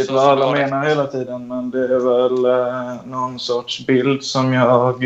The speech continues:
Speaker 2: eh, antar att jag får representera då. Om folk.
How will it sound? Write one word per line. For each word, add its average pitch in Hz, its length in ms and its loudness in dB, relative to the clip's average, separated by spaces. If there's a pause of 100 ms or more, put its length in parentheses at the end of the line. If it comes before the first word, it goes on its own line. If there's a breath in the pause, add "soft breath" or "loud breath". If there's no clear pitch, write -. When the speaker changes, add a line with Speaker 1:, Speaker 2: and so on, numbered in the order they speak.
Speaker 2:
eh, 123 340 0 (1500 soft breath)
antar 147 640 -2
att 156 180 -6
jag 151 280 2
får 147 540 2 (100)
representera 160 680 2
då. 156 240 2 (920)
Om - 140 -6
folk. - 460 -2